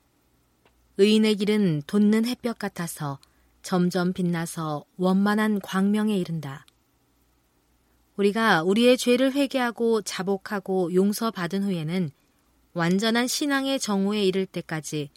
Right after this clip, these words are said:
그리스도를 배우기를 그치지 말아야 한다. 신중성과 조심성. 느헤미야 선지자가 하나님의 도움을 간청했을 때에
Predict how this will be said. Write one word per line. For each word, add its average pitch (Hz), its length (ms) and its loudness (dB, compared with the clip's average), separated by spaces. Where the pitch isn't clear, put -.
그리스도를 196 580 0
배우기를 170 640 -2
그치지 185 600 -2
말아야 180 440 -4
한다. 151 420 -8
신중성과 220 1080 -2
조심성. 208 840 -4
느헤미야 233 440 4
선지자가 220 680 -4
하나님의 254 500 -2
도움을 208 460 0
간청했을 190 720 -4
때에 151 460 -8